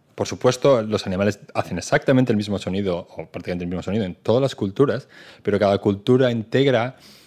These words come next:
ese sonido de forma diferente. Y cuando en España decimos "guau, guau", pues en Alemania dicen "wolf, wolf", y en otros países tienen otros sonidos, ahora no lo recuerdo muy bien. Un caso muy gracioso que a mí me gusta es que en Estonia el pato hace croax, croax,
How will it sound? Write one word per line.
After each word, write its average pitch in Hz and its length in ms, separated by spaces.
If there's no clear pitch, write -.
ese 107 180
sonido 113 200
de 104 60
forma 101 260
diferente. 90 560
Y 87 480
cuando 87 380
en 85 80
España 101 300
decimos 95 380
"guau, 104 240
guau", 113 320
pues - 280
en 87 100
Alemania 87 380
dicen 90 260
"wolf, 113 260
wolf", 117 300
y - 100
en 95 80
otros 98 200
países - 300
tienen 90 240
otros - 240
sonidos, 104 420
ahora - 140
no 85 60
lo 85 80
recuerdo 82 200
muy 82 100
bien. 117 280
Un - 40
caso 98 220
muy 92 180
gracioso 90 380
que 92 100
a 85 40
mí 90 100
me 87 100
gusta 95 360
es - 120
que 92 100
en 85 100
Estonia 104 440
el 87 80
pato 95 260
hace - 220
croax, - 440
croax, 107 560